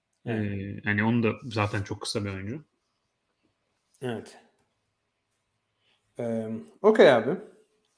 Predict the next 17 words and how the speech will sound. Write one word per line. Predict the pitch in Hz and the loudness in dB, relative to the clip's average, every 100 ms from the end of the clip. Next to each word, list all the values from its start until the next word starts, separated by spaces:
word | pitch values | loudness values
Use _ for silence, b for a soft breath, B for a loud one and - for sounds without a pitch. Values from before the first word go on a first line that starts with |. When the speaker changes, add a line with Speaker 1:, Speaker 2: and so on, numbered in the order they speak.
| b b b | b b b
Speaker 1:
Ya | 113 | 2
bu | 147 | 8
arada | 185 | 10
yorumlar | 180 180 208 202 | 10 8 8 8
geliyor. | 185 233 233 - - 143 | 8 8 6 4 2 6
Ee, | 127 127 123 - | 6 6 2 0
eklemek | 127 - 175 185 | 0 4 4 6
istediğiniz | 190 180 190 190 | 4 4 2 2
kategori | 147 165 180 180 | 0 4 4 4
falan | 175 185 190 | 4 4 4
varsa | 254 226 | 2 4
alabiliriz | 165 165 165 180 135 | 4 4 6 4 4
yani. | 113 104 101 | 0 -2 -4
O | 107 | -6
açıdan, | 113 - 127 117 - _ _ - | -6 -4 -4 -4 -10 _ _ -14
Speaker 2:
Hı. | 120 | -8
Speaker 1:
e, | 110 110 | -6 -6